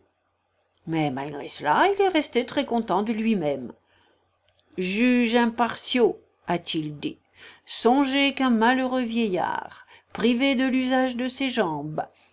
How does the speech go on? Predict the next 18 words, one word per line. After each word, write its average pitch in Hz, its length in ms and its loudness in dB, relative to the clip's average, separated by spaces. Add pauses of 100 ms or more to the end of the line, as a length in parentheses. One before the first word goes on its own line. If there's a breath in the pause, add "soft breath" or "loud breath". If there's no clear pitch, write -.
(120 soft breath)
vivant 262 480 2
d'un 247 180 2
travail 233 480 2
honorable 247 800 4 (420 loud breath)
et 196 140 6
dépouillé 254 640 2
de 254 120 -2
son 254 180 0
dernier 247 360 2
morceau 262 340 0
de 240 80 0
pain. - 220 0 (580)
Rappelez-vous 269 680 2
la 214 140 4
sage 208 360 0
parole 190 360 4
du 190 120 0
législateur, 175 960 2